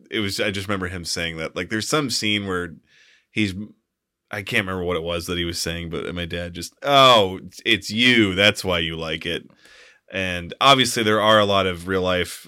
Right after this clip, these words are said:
uh, situations I can liken to it. I remember my first summer working at the theater. I was nineteen, twenty, and it was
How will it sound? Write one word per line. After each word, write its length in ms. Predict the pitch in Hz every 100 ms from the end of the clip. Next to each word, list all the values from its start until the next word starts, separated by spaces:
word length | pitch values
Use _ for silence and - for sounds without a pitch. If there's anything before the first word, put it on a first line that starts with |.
| -
uh, 360 | 87 85 80
situations 680 | 71 - 92 95 92 95 87
I 100 | 90
can 160 | 85 85
liken 400 | 82 87 87 85
to 200 | 85 87
it. 80 | -
I 120 | 95
remember 340 | 98 95 92
my 140 | 90 87
first 400 | - 87 - -
summer 360 | 92 90 87
working 360 | 82 87 92 90
at 80 | 73
the 60 |
theater. 320 | 80 87 85 85
I 100 | 92
was 340 | 87 82 - _ _
nineteen, 1160 | 110 110 113 117 127 151 151 _ - 156 165 160
twenty, 640 | 151 147 139 156 165 156 139 - _ _ _ _ _ _ _ _ _
and 560 | - 104 98 95 92 - _ _ _ _ _ _ _
it 160 | 131 120
was 680 | 113 110 110 104 92 -